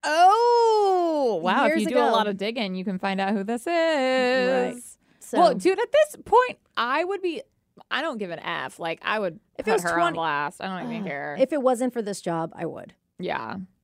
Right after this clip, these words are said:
Speaker 2: I totally would.
Speaker 1: But because of this job, you would think she would not do this.
Speaker 2: Right.
Speaker 1: Because if you say anything, more than just, like, one person would hear it. You know what I'm
Speaker 2: Right.
Speaker 1: saying? Oh,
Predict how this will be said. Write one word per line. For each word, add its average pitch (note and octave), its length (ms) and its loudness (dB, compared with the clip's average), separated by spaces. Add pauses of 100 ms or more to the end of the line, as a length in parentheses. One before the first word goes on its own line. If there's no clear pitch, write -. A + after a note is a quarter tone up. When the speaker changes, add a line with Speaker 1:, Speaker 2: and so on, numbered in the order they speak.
(140)
Speaker 2:
I F#3 120 -6
totally F3+ 380 -6
would. - 100 -10
Speaker 1:
But E4+ 120 2
because D4+ 260 -4
of D4 80 -6
this C4 140 -8
job, B3 200 -4
you A3 140 -6
would G#3 180 -4
think G#3 260 -4
she - 200 -10
would F3+ 300 -6 (760)
not F#3+ 300 0
do G3 200 -2
this. - 440 -14 (140)
Speaker 2:
Right. E3+ 480 -10
Speaker 1:
Because F#3 680 -6 (580)
if F3+ 200 -10
you D#3+ 120 -12
say G#3 200 -4
anything, D#3+ 680 -10 (120)
more D#3+ 280 -8
than D#3+ 180 -12
just, E3 220 -16
like, D#3 140 -14
one D#3 180 -8
person D#3 320 -10
would D#3 100 -12
hear D#3+ 180 -4
it. A#2+ 120 -8
You D#3+ 100 -8
know D#3 80 -10
what D#3+ 80 -10
I'm E3+ 60 -8
Speaker 2:
Right. - 120 -6
Speaker 1:
saying? G3 340 -8 (1080)
Oh, E4 320 4